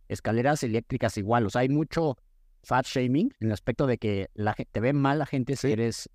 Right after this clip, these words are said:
Speaker 1: eh, si tienes obesidad porque va relacionado a que tienes mala voluntad y malos hábitos.
Speaker 2: Ujú.
Speaker 1: Los únicos gordos allá son los que hacen sumo.
Speaker 2: Los humos, sí, exactamente.
Speaker 1: Sumo, exactamente, porque son,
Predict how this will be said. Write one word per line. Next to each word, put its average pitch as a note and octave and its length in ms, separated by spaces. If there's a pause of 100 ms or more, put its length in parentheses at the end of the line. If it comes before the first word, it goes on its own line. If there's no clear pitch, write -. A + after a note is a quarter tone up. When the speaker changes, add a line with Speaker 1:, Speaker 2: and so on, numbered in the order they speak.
Speaker 1:
eh, F#2 440
si - 80
tienes B2+ 240
obesidad B2 360
porque - 360 (260)
va A#2+ 200
relacionado A#2+ 760
a G2 60
que - 100
tienes B2 240
mala A2+ 360
voluntad A#2+ 440
y A2+ 80
malos G2+ 340
hábitos. - 460 (240)
Speaker 2:
Ujú. F#2 200
Speaker 1:
Los G2+ 160
únicos F3 340
gordos D#3+ 360
allá C#3+ 240
son D#3 160
los C#3 120
que - 80
hacen A#2 140
sumo. F#2 200 (260)
Speaker 2:
Los G#2+ 160
humos, G2+ 340
sí, A2+ 60
exactamente. G2 580
Speaker 1:
Sumo, G#2 180 (200)
exactamente, G#2 540
porque G#2 300
son, B2+ 400